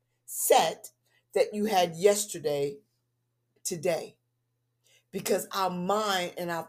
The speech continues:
thoughts change daily. And so that's why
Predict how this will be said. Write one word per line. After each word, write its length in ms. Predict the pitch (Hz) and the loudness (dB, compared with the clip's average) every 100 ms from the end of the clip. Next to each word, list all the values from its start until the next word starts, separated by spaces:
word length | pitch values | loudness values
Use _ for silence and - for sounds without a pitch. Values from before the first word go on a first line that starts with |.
| _ | _
thoughts 580 | 220 196 - - - - - | 4 4 4 -6 -20 -20 -8
change 640 | - 208 190 165 147 - _ 147 139 | -4 -2 -4 -8 -12 -18 _ -14 -2
daily. 540 | 175 156 131 127 - _ _ _ _ _ _ _ _ _ _ - - - | 0 2 0 -4 -12 _ _ _ _ _ _ _ _ _ _ -20 -12 2
And 120 | 202 | 2
so 180 | 202 190 | 4 2
that's 500 | 147 214 247 - - | 4 2 2 0 -8
why 640 | 170 175 165 165 156 147 | 0 2 2 0 -4 -8